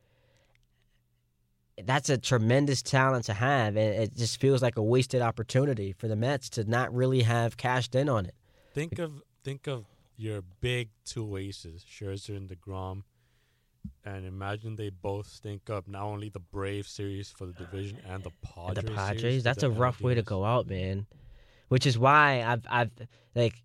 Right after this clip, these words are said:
Speaker 1: people were coming at me because I said that this was a collapse for the Mets, and it's like, whoa, you know, the Braves were so good. This is part of, you're now living out the collapse because you didn't have to play in this series.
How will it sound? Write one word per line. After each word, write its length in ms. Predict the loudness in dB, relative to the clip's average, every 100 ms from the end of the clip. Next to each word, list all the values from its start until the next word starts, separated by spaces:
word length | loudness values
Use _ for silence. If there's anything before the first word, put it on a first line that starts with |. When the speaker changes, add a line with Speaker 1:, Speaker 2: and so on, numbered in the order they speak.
| _ -6
Speaker 1:
people 400 | 0 0 0 0
were 400 | 4 4 2 0 -6
coming 380 | -4 0 0 0
at 280 | -2 0
me 340 | 0 0 0 -4 _ _ _ _ -4
because 300 | 0 2 4
I 60 |
said 220 | 2 2
that 140 | 2 0
this 160 | -2
was 140 | -4 -6
a 40 |
collapse 440 | -6 -2 2 2 0
for 100 | -4
the 100 | 0
Mets, 460 | 2 4 2 -2
and 200 | -4 -4
it's 160 | -4 -6
like, 240 | -6 -6
whoa, 460 | -8 -6 -6 -8 -10 _ _ -2
you 80 | 0
know, 80 |
the 80 | 0
Braves 300 | 2 2 2
were 60 | -2
so 220 | 0 0
good. 360 | 2 2 2 0 0
This 200 | 2 2
is 120 | -4
part 480 | -6 -2 2 2 2
of, 360 | 0 0 0 -8 -8 2
you're 140 | 4
now 220 | 4 4
living 400 | 4 4 4 2
out 220 | 2 0
the 80 | 0
collapse 720 | -2 2 2 2 -2 -14 -18 _ _ _ -12
because 300 | -2 0 4
you 80 | 4
didn't 260 | 4 4
have 240 | 2 2 2
to 100 | -4
play 300 | -2 2 2
in 80 | 2
this 120 | -2
series. 560 | 0 2 2 0 -6